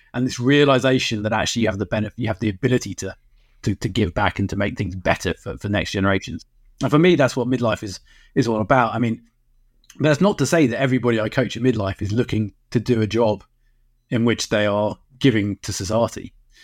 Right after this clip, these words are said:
Um, you know, I've, I've worked with plenty of clients who are, you know, building corporate entities, building commercial entities, and they're looking to make money. They're looking to, and,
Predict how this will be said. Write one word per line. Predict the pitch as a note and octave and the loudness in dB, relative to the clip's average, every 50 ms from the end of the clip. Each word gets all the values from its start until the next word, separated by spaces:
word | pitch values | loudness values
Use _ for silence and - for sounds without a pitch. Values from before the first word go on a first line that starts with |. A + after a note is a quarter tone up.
| - - - - _ - - | -20 -20 -20 -20 _ -4 -2
Um, | A2 G#2+ G#2 G2+ G#2+ B2+ | 0 2 2 2 2 2
you | B2 | 0
know, | A2 G2 G2 | 0 0 -2
I've, | A2 A2+ | -2 -2
I've | - A2 G2+ G2+ | -2 -4 -4 0
worked | A2 B2 A#2 A#2+ | 0 2 2 2
with | A2+ G2+ | 0 -4
plenty | - - C3 B2 A#2+ | -2 2 2 2 2
of | A2+ | 0
clients | - A#2+ A2 G#2+ G#2+ G2+ - | 0 -2 0 0 -2 -4 -6
who | - G#2+ G#2+ | -4 -2 -2
are, | G#2+ G#2 G#2+ G#2 - _ _ _ _ _ _ _ _ _ _ _ _ _ - - | 0 0 -2 -4 -6 _ _ _ _ _ _ _ _ _ _ _ _ _ -6 -4
you | - | -2
know, | G2+ G#2 | -2 -2
building | G#2 F#2 - C#3+ B2 A#2 A2+ A#2 A#2 A2+ A2 G#2 F#2 _ _ _ _ - | -2 2 4 4 4 4 4 2 0 0 -2 -4 -8 _ _ _ _ -2
corporate | - C3+ A2+ G2 - A#2 A2 - - | 0 0 0 0 -2 -2 -4 -4 -4
entities, | - A#2+ A2 B2 - - C3 A#2 A2+ A2+ G#2+ F#2+ | -4 -4 -4 -4 -2 -2 0 0 0 0 -2 -2
building | - C3+ A#2+ A#2 A2+ A2+ A2 G#2+ G#2 | 0 0 2 2 2 0 0 -2 -2
commercial | - B2+ A#2+ A#2+ A#2+ B2 - - A#2+ | -2 0 0 0 0 0 -2 -2 -2
entities, | A#2 A#2+ A2+ - - B2 A2+ A2+ A2 A2+ | -4 -4 -4 -2 -2 0 0 2 2 0
and | B2 A2 A2 G#2+ | 0 -2 -2 -2
they're | A2+ A#2+ | 0 -2
looking | A#2 - | -2 -2
to | - A#2 | -2 -4
make | A2+ A2+ A#2 | -2 -2 0
money. | A#2+ B2+ B2 A#2+ A#2+ A#2+ A#2+ | 0 0 2 2 2 0 0
They're | A2+ A2 | 0 -2
looking | A#2 A#2 G#2 G#2+ | -2 -2 -2 -2
to, | B2 - _ - - - | -4 -4 _ -12 -10 -4
and, | - A#2+ A#2+ A2 | -4 -2 -2 -4